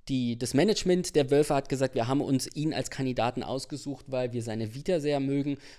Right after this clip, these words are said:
weil er n-, langfristig Projekte entwickelt hat, hat unter anderem auch den polnischen Pokal gewonnen, ähm, und, ähm, hat stark dazu beigetragen, dass sich Teams unter, ähm,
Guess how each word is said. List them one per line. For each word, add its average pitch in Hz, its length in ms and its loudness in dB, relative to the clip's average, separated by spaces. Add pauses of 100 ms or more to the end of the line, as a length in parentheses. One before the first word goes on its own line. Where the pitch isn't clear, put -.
weil 123 160 0
er 120 160 -2
n-, 117 280 -2 (140)
langfristig 143 720 0
Projekte - 380 -4
entwickelt 135 440 -8
hat, 127 160 -8 (200)
hat - 120 -10
unter 120 220 -4
anderem 127 260 -2
auch 98 120 -8
den 117 140 -6
polnischen 120 420 -4
Pokal 110 360 -2
gewonnen, 139 360 -6 (340)
ähm, 127 300 -2
und, 120 480 -4
ähm, 120 400 -4 (260)
hat 127 180 -8
stark 120 240 -2
dazu 127 220 -8
beigetragen, 127 480 -4
dass 117 120 -6
sich - 280 -10 (260)
Teams 156 320 -2
unter, 135 580 -2
ähm, 113 400 -6